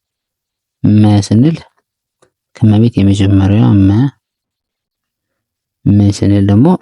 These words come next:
ከመ ቤት ስድስተኛዋ ም። አንድ ላይ ማድረግ ማለት ነው። ቅ መ ም ቅመም፣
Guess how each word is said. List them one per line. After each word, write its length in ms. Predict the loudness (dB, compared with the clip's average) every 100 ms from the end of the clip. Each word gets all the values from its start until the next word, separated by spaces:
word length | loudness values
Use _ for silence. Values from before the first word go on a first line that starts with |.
| _
ከመ 200 | -4 0
ቤት 180 | 0 0
ስድስተኛዋ 560 | -4 -14 -6 -2 0 0
ም። 120 | 2 0 -2 _ _ _ _ _ _ _ _ _ _ _ _ _ _ _ _ _ _ _
አንድ 180 | -2 0
ላይ 160 | 0 0
ማድረግ 300 | 0 0 0
ማለት 200 | 0 2
ነው። 120 | 0 -2 -10 _ -16
ቅ 80 | -6 -2 0 0 -2 -4 _ _ _ _
መ 140 | -2 0 0 0 0 -2 -6 _ _ -4
ም 140 | -2 -2 -6 _ _ _ _ _ _ _ _ _ _ _ _ -8
ቅመም፣ 380 | -2 0 0